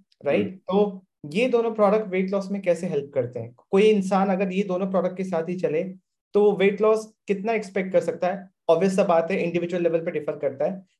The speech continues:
Speaker 1: but वो क्या रिजल्ट एक्सपेक्ट कर सकता है, कितने टाइम में?
Speaker 2: देखिए,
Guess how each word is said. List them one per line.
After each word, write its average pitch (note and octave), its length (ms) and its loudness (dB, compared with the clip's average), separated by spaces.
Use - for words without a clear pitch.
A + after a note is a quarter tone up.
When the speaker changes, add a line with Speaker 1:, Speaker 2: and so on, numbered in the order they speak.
Speaker 1:
but G3+ 120 4
वो B3 120 0
क्या A3 180 4
रिजल्ट G3+ 320 2
एक्सपेक्ट F#3 300 -6
कर F#3 60 0
सकता F#3+ 260 -2
है, G3 60 -6
कितने F#3 280 -6
टाइम A#2 340 -8
में? - 80 -20
Speaker 2:
देखिए, B2+ 480 0